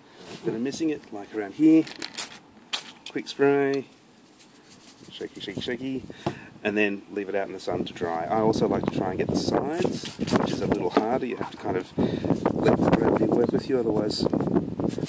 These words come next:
the salt and the water just dribbles off. I'm also gonna try and fix up this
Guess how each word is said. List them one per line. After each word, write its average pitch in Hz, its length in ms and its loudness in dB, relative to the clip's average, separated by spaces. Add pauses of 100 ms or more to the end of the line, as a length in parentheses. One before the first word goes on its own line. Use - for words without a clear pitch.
(1040)
the 98 380 -6 (1400)
salt - 500 0 (520)
and 92 220 -6
the 87 60 -6
water 95 340 -6
just 87 240 -12
dribbles 92 260 -6
off. 117 220 4 (400)
I'm 104 100 -2
also 117 160 -2
gonna 101 200 -4
try 101 500 2
and 90 180 -8
fix - 240 -12
up - 140 -10
this - 240 -8